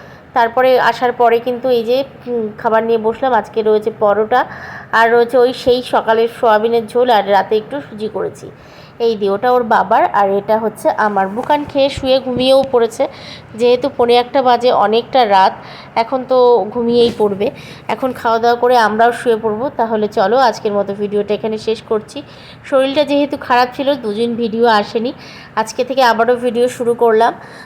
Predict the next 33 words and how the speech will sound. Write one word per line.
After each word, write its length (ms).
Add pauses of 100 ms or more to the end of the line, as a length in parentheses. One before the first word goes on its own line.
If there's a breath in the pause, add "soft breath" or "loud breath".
(120)
তোমরা 220
কিন্তু 280
অবশ্যই 500
পাশে 320
থেকো, 320
সাথে 340
থেকো। 320 (380 loud breath)
তাহলে 300
চলো, 280
আজকের 340
মতো 200
ভিডিওটা 340
এখানে 200
শেষ 240
করলাম। 420
দেখা 320
হবে 200
নতুন 280
আরেকটা 300
ভিডিওর 400
সঙ্গে। 340 (460 loud breath)
সকলে 280
খুব 240
ভালো 220
থেকো, 240
সুস্থ 300
থেকো, 240
সাবধানে 460
থেকো, 200
আমার 240
ভিডিওগুলো 540
দেখতে 300
থেকো 280